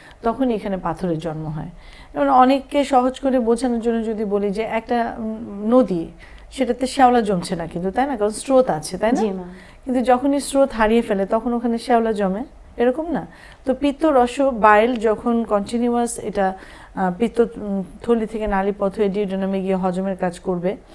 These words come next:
Speaker 1: কোট-, এবং যখন পাথর হয়, তখনও সে এটা করতে পারে, খুব বেশি অসুবিধা হয় না। এরই মধ্যে যখন পা-, তার কার্যক্ষমতা নষ্ট হয়ে যায়, পিত্তরস ঘন হয়ে যায়, যেটাকে আমরা বলি biliary স্লাজ, তখন দেখা যায় যে পাথরের সৃষ্টি হচ্ছে নিচে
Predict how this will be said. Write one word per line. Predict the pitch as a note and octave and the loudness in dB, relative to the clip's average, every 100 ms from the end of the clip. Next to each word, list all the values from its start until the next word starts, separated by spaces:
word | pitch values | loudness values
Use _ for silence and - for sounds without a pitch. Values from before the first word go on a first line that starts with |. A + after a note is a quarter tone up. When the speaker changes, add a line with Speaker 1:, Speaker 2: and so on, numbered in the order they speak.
| - - - | -20 -20 -8
Speaker 1:
কোট-, | - B3 B3 - - A#3+ | 0 0 0 -16 -12 -6
এবং | B3+ A3+ A#3 | -2 2 2
যখন | A3 A3 C4 | 2 2 2
পাথর | A#3 A3+ C4 | 4 4 4
হয়, | B3+ | 2
তখনও | C#4 A3+ C#4 C#4+ | 2 2 2 0
সে | C#4+ | 2
এটা | A#3+ G3 | 2 0
করতে | F#3+ F3 F3+ | -2 -4 -4
পারে, | C#3 D#3+ F3 - - - | -6 -8 -10 -16 -20 -8
খুব | A#3+ | -4
বেশি | G#3+ G3+ G#3 | 0 0 0
অসুবিধা | F#3 E3+ G3 F#3+ F#3 | -4 -4 -6 -4 -4
হয় | G#3+ | -4
না। | G3+ F3 - - - - - - - - - - | -4 -6 -14 -20 -20 -20 -20 -20 -20 -20 -20 -10
এরই | - C4 D4+ | 2 2 4
মধ্যে | D#4 B3+ C4+ | 2 0 0
যখন | A#3 - B3+ | 0 -2 -2
পা-, | A3 F3 - G#3+ | -2 -4 -4 -2
তার | G#3 | 0
কার্যক্ষমতা | G3+ G#3 G#3 A#3+ B3 A#3 | 2 2 2 0 -2 -2
নষ্ট | G#3+ F3+ F3+ | -2 -2 -4
হয়ে | A#3 G3+ F3+ | -4 -2 -2
যায়, | F#3+ G3 | -2 -2
পিত্তরস | A#3+ A#3 A#3 G#3 G3+ | -4 -2 2 2 0
ঘন | F3 G#3+ A3 B3 | -2 0 2 2
হয়ে | A#3 G3 | 4 2
যায়, | E3+ F#3+ | 2 -2
যেটাকে | G3+ G3 | -2 -4
আমরা | F#3+ F#3 | -2 0
বলি | F#3 F#3+ | 0 0
biliary | F#3 G#3 G#3 F#3+ | 0 2 4 4
স্লাজ, | F#3 - F#3+ E3+ E3+ G#3+ - - - - - | 0 -4 0 2 0 -2 -10 -20 -20 -18 -4
তখন | A#3+ C4+ | -2 0
দেখা | A#3+ G3+ | 0 0
যায় | A3+ A#3+ | 0 0
যে | B3+ | 0
পাথরের | D#4 F#3+ F#3 G#3 A3 E4 - | 0 0 0 -2 -2 -4 -10
সৃষ্টি | - A3+ - G3 | -6 -4 -2 -6
হচ্ছে | E3 - | -6 -4
নিচে | A3+ A3 A3+ G3+ | -2 0 2 0